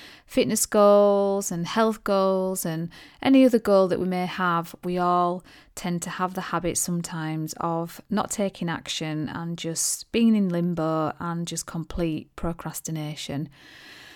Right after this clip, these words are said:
And I know that I've definitely, definitely been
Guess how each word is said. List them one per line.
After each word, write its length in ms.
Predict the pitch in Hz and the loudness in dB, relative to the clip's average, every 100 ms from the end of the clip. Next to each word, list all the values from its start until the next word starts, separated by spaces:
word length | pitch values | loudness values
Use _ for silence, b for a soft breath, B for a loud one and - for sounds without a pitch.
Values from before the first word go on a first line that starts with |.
| B B B | B B B
And 160 | 185 | 2
I 140 | 220 233 | 4 6
know 240 | 208 190 | 6 4
that 100 | 185 | 2
I've 220 | 180 175 | 0 -2
definitely, 460 | 208 185 - 180 175 | -2 -2 -2 -4 -4
definitely 400 | 165 165 165 208 | -4 -6 -6 0
been 280 | 208 208 | 2 2